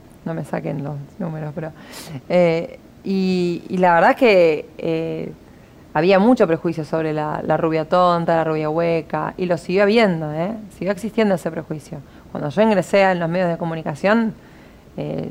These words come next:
yo recuerdo en algún momento, eh, cuestiones que, que te decían, "Bueno, vos hablá de".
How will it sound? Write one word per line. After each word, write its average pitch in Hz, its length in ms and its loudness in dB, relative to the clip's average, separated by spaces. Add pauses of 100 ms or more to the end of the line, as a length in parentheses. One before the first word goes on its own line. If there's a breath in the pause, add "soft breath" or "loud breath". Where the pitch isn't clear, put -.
(140)
yo 175 100 4
recuerdo 170 500 4
en 165 80 0
algún 165 220 -2
momento, 165 720 2 (560 loud breath)
eh, 156 380 -8 (840)
cuestiones 170 520 -2
que, 156 340 -6
que 156 80 -6
te 165 120 -6
decían, 165 380 -4
"Bueno, 190 220 2
vos 247 240 0
hablá 185 300 4
de". 165 540 2